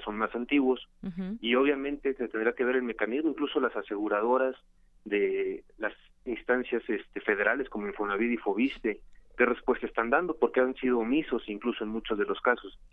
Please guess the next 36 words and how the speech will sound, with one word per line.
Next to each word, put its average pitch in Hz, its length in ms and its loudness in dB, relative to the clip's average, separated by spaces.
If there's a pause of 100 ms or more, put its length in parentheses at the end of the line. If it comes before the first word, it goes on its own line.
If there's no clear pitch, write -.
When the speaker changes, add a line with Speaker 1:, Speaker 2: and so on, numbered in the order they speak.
Speaker 2:
Ujú. 180 340 -10
Speaker 1:
Está 107 260 2
el 117 80 2
caso 127 260 2
de 117 100 8
la 107 100 4
vivienda 113 800 2 (320)
semirural 107 640 2
o 120 60 2
rural, 107 460 0 (600)
que 101 160 0
también 104 320 -2 (100)
sufrió 113 280 2
daños, 123 340 0
pero 104 180 2
es 110 140 -4
unifamiliar, 107 640 -2 (380)
que 107 180 4
es 135 100 -2
un 147 120 -2
concepto 139 580 2
incluso 127 320 -2
equivocado. 127 560 2
El 107 80 -8
que 98 140 -4
sea 123 180 0
una 151 320 2
casa 143 380 -2
no 139 100 -2
significa 120 480 -2
que 101 140 -2
viva 107 180 -2
una 107 160 -2
única 104 420 -4
familia. 131 460 2 (240)
Speaker 2:
Ujú. 170 320 -8